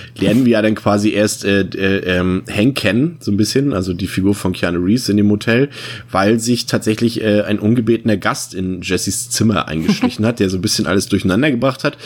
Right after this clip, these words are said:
Da dürften viele Zuschauer dann durchaus auch schon ausgestiegen sein bei dem Film, weil dann auf einmal ein Puma, ähm, in dem Hotelzimmer von Jessie ist. Und, ähm, der Puma ist letztendlich nur eine Metapher, die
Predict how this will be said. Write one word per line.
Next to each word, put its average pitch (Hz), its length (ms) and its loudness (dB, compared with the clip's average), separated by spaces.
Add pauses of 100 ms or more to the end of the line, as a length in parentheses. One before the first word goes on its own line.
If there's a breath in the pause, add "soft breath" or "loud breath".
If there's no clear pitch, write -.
(320 loud breath)
Da 107 160 2
dürften 139 440 0
viele 170 280 0
Zuschauer 147 400 0
dann 123 160 2
durchaus 139 320 0
auch 120 120 -6
schon 107 180 0
ausgestiegen 90 640 -2
sein 85 200 -2
bei 87 80 -2
dem 95 160 -2
Film, 117 280 0
weil 92 120 2
dann 110 180 0
auf 90 140 -8
einmal 104 320 2
ein 101 240 0
Puma, 90 420 0 (400 loud breath)
ähm, 92 480 0
in 117 160 0
dem 104 140 4
Hotelzimmer 98 560 0
von 95 160 0
Jessie 98 320 0
ist. 151 260 -2 (420 loud breath)
Und, 117 440 2
ähm, 113 500 0
der 107 100 4
Puma 143 300 2
ist 151 180 -2
letztendlich 135 580 0
nur 123 100 4
eine 123 80 4
Metapher, 127 520 0
die 135 360 -2